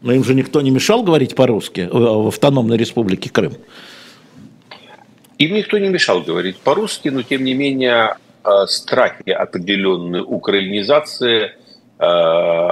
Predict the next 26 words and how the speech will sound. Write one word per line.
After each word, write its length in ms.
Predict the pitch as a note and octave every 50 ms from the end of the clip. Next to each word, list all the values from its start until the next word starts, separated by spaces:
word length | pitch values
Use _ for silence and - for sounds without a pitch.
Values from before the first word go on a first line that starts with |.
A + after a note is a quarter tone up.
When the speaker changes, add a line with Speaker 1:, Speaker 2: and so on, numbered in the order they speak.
| - -
Speaker 2:
они 200 | A2+ G#2 A2+ A2+
постоянно 600 | - A#2 - - B2+ A#2 A2 F#2+ E2+ E2 E2 D2+
бродили 440 | D2+ F2+ F2+ F2 D#2+ D#2 D#2+ D#2+
в 100 | D#2+ D#2
головах 420 | D2+ F2 F2 F2+ E2+ D#2 D2+ D2+ - _ -
людей. 300 | F#2+ G2 B2 F#3+ G3+ - - - - - - _
Ну 100 | F3 A#3
и 80 | A#3+
потом, 380 | - - F#3 F3 G#3 G3 F#3+ G3
давайте 360 | - C3 A2+ F3+ G3 F#3+ E3+ -
так, 220 | - E2+ - -
вот 120 | - D#2+
две 160 | F2+ A#2+ D3+ D3
вещи. 420 | G#2+ E2 C#2 - - - - - -
Русский 460 | - A#2+ - A3+ - - - - C3 -
человек 440 | - - B2+ B2+ C3 C3 B2 G2+ F#2
за 120 | G#2+ G#2
границей, 760 | G2+ A#2+ C3+ D#3+ G3 A3 G#3+ A3 - - F#2+ E2 D#2 - - _ _ _ _ _ _ _ _ _
а, 120 | - F2+
за 140 | F2 G2+ A#2
многие 320 | C3 C#3+ C3+ A#2+ A#2 A#2 A2+
века 380 | A2+ B2+ B2+ - - G3+ G3+
был 400 | D#3+ A#2 - - C3+ C3 A#2+ A2
ленив 520 | G#2+ A#2 C3 C3+ E3 G3 A3 G#3 - - - - -
и 100 | - A#2+
привык 540 | G2 - - - A2 A2+ A2+ A#2+ B2+ C3+ A#2+